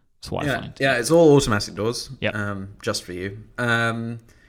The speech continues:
Speaker 2: and you notice, as you're watching, watching this happy, giggling boss, that there's
Speaker 1: Mm-hmm.
Speaker 2: just a small shoebox-sized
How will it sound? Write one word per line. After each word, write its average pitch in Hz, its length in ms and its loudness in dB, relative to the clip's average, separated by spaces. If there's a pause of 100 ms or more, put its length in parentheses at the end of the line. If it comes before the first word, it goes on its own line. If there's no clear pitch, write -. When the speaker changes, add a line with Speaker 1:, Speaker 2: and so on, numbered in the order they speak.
(260)
Speaker 2:
and 127 320 2
you 131 180 -6
notice, 143 880 -4 (380)
as 107 160 -6
you're 117 80 -4
watching, 107 580 -8
watching 107 320 -8
this 92 280 -12
happy, 98 380 -8
giggling 98 440 -8
boss, - 380 -10
that 92 160 -14
there's 107 180 -6
Speaker 1:
Mm-hmm. 113 80 -4
Speaker 2:
just 110 120 -6
a 110 40 -12
small 135 760 -6 (1400)
shoebox-sized 110 1300 -2